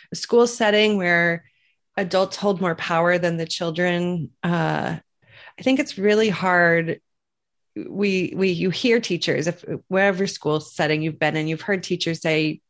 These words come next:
you know, things like, "You need to respect me, you need to show respect." And really, like, what we need to do is teach respect. And, um, the best way we can teach that is through modeling. And so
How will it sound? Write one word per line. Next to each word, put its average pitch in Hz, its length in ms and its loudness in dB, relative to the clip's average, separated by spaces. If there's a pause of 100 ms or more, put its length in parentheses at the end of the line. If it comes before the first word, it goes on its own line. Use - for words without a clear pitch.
you 165 100 -6
know, 147 100 -4
things 160 360 -2
like, 156 240 -2
"You 180 80 -2
need 180 180 0
to 175 100 -2
respect 170 540 -4
me, 165 200 -2
you 165 100 -2
need 165 140 -4
to 170 60 -4
show 170 240 -2
respect." 165 600 -2 (640)
And 214 160 -2
really, 233 460 0 (320)
like, 190 360 -6
what 185 220 -2
we 214 140 0
need 233 240 0
to 208 80 -4
do 175 200 0
is 165 180 -2
teach - 460 -6
respect. - 560 -6
And, 165 400 0
um, 160 420 -4
the 170 100 -4
best 185 260 -2
way 175 80 0
we 160 100 -2
can 165 160 -8
teach - 280 -8
that 170 160 0
is 165 100 -4
through 165 220 -6
modeling. 214 760 -2 (480)
And 180 200 -2
so 170 720 -2